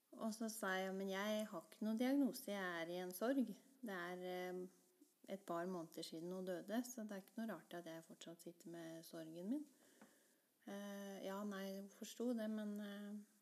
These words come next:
allikevel så var jeg nødt til å sette en diagnose, da, for sorg var ikke en diagnose. Em, og vurderte da om vi bare skulle bruke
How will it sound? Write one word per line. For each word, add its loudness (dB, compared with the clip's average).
allikevel -6
så -8
var -4
jeg -2
nødt -12
til -4
å -10
sette -6
en -8
diagnose, -10
da, -14
for -8
sorg -2
var -10
ikke -12
en -8
diagnose. -4
Em, -8
og 0
vurderte 0
da -4
om -8
vi -4
bare -4
skulle -8
bruke -6